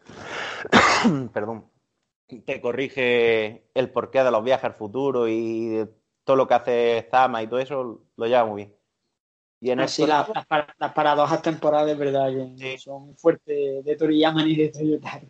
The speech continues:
Speaker 1: <laughs> Demos gracias a, a Sarah Connor y a, y a Terminator, <laughs>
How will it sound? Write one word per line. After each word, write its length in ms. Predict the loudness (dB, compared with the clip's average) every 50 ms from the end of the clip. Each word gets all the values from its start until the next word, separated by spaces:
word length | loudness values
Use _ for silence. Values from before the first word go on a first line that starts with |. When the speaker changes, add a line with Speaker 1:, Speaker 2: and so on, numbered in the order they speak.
| _ -20 -20 -20 _
Speaker 1:
<laughs> 720 | -16 -12 -6 -4 -4 -2 -2 -2 -2 -4 -4 -6 -12 -16 -18 _ _ _ _ _ _ _ _ -16 -16 -16 -16 -18 _
Demos 320 | -8 -6 -6 -4 -4 -6 -2
gracias 380 | 0 0 0 0 0 0 4
a, 1200 | 4 6 6 4 4 0 -2 -6 -14 -12 _ 0 2 4 4 4 4 4 2 2 0 -2 -2 -4 -6 -18 -20 -20 _ _
a 120 | 0 0
Sarah 340 | 2 4 4 4 6 4 4
Connor 340 | 2 2 2 2 2 2 2
y 60 | 4
a, 500 | 4 6 6 6 4 4 2 -2 -4 -6 -8 -14 -20 _ _ _ _
y 80 | -8 -6
a 80 | -6 -4
Terminator, 640 | -4 -4 -4 -2 0 0 0 0 0 -2 -2 -2 0
<laughs> 800 | -2 0 2 2 2 2 2 2 0 -2 -2 -4 -8 -10 -12